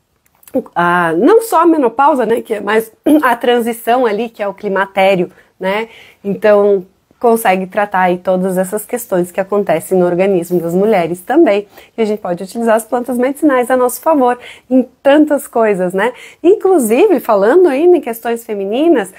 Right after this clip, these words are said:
a gente pode usar também pra T P M, pra tensão pré-menstrual, né? Das adolescentes, que geralmente tem mais, mais tensão pré-menstrual, né?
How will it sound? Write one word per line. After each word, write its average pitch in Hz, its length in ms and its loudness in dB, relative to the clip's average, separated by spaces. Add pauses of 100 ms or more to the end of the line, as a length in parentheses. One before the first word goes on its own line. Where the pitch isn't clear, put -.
(200)
a 330 60 -8
gente 311 140 4
pode 302 200 -2
usar 247 160 -2
também 233 240 -2
pra 233 140 -6
T 233 120 -4
P 226 140 -4
M, 233 340 2
pra 208 160 -4
tensão 196 380 -6
pré-menstrual, 180 880 -2
né? 185 300 -2
Das 180 260 0
adolescentes, 170 800 -4
que - 160 -14
geralmente 180 480 -2
tem 202 200 2
mais, 208 300 2 (500)
mais 226 360 2
tensão 202 320 -4
pré-menstrual, 185 800 0
né? 233 220 0